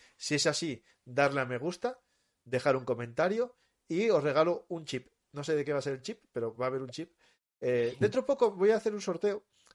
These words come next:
Speaker 1: eh, de algo que muy pocos, eh, youtubers regalan. Por lo tanto, estar atentos a, a la comunidad. Si sois nuevos, eh, suscribiros al canal y estar atentos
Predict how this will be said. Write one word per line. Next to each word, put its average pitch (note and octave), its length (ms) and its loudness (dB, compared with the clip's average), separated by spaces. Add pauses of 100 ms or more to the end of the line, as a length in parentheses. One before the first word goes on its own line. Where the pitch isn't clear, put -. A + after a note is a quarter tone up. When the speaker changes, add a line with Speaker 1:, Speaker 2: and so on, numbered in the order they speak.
(100)
Speaker 1:
eh, A2 560 -4 (1040)
de C3 80 -2
algo D#3+ 280 0
que C#3+ 180 -2
muy D3 200 -6
pocos, D#3+ 380 -2
eh, C3 240 -2
youtubers C3 440 -4
regalan. C3+ 360 -2 (300)
Por B2+ 100 -4
lo A#2+ 40 -2
tanto, E3+ 200 0
estar D#3+ 200 0
atentos F#3+ 500 -2 (400)
a, A#2 500 -4 (140)
a B2 280 -6
la A#2+ 120 -4
comunidad. B2 640 -4 (240)
Si - 180 -12
sois D#3 240 -4
nuevos, G#3+ 440 0 (360)
eh, A#2+ 200 -4
suscribiros C#3+ 520 -2
al C3+ 100 -4
canal D3 380 -2 (380)
y C#3 160 0
estar C#3 200 2
atentos B2 540 -2